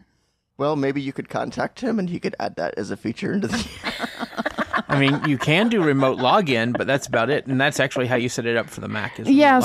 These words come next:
Speaker 3: so unless you're telling me you're an A I, I'm, I would suggest calming down.
Speaker 2: Yeah. So, with all that being said, if you want to get in contact with me, you can. I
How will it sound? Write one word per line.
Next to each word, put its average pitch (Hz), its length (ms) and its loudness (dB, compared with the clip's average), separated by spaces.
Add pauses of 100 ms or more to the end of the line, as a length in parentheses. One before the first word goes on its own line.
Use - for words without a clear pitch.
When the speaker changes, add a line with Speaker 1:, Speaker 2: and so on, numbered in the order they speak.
Speaker 3:
so 254 380 2
unless 277 320 2
you're 339 100 0
telling 277 280 2
me 269 140 4
you're 233 140 4
an 208 100 2
A 196 220 0
I, 190 440 2 (120)
I'm, 190 260 -4 (100)
I 214 100 -4
would 208 280 -6 (100)
suggest 196 460 -6
calming 170 300 -6
down. 107 260 -12 (380)
Speaker 2:
Yeah. - 200 -16 (300)
So, 135 580 2 (1400)
with 233 140 4
all 247 160 6
that 202 200 2
being 165 220 4
said, - 360 0
if 202 200 0
you 262 80 2
want 254 140 2
to 226 40 2
get 202 140 2
in 170 80 -2
contact 170 460 0
with 131 120 -8
me, 170 520 2 (180)
you 139 180 -2
can. 180 680 2 (260)
I 139 400 0